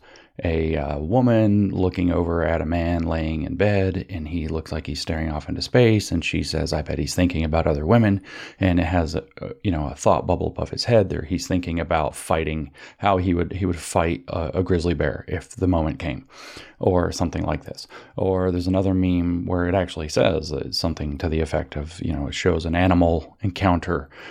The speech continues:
and eighty percent of men have thought through how they would kill a wild animal in the situation. And this is truly something I want to encourage you with at the beginning. I want you to imagine, I want you to spend time visualizing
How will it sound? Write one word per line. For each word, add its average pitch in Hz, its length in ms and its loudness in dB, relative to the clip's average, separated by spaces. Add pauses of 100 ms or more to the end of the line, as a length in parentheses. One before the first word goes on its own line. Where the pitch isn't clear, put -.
(140)
and 85 360 -4
eighty 92 240 4
percent 90 320 -2
of 82 80 -4
men 82 300 0
have 80 220 -4
thought 87 380 0
through 82 240 -2
how 82 160 -2
they 80 140 -4
would 73 320 -8
kill 85 440 -2 (420)
a 92 120 -4
wild 87 340 4
animal 87 400 2
in 82 80 -2
the 82 80 -2
situation. 87 760 0
And - 260 -6
this 120 220 4
is 202 320 4 (320)
truly 82 760 2
something 87 400 4
I 82 60 2
want 80 300 -2
to 80 120 -2
encourage 78 520 0
you 76 100 -2
with 73 220 -4
at 76 80 -8
the 71 60 -8
beginning. 85 380 2
I 80 40 0
want 92 260 2
you - 60 0
to 98 160 2
imagine, 80 480 2
I - 20 -2
want 123 160 4
you 190 60 0
to 180 100 -4
spend - 200 0
time 131 220 2
visualizing 78 800 0